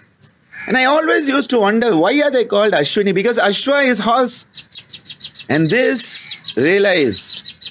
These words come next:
suddenly in my consciousness, I'm like, ah, because the Surya as a horse, mating with Sanjana as a mare,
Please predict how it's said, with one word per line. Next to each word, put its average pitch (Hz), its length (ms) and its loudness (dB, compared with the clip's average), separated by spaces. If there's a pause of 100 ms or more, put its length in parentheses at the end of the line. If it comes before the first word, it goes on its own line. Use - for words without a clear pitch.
(100)
suddenly 185 420 0
in 151 140 0
my 135 460 2
consciousness, 156 680 -2
I'm 151 120 0
like, 151 160 0
ah, 175 440 0 (600)
because 226 340 0
the 233 120 0
Surya 262 680 2
as 202 200 0
a 190 80 2
horse, 208 760 0 (1400)
mating 277 540 2
with 233 160 0
Sanjana 254 640 0
as 202 220 0
a 190 60 0
mare, 185 560 2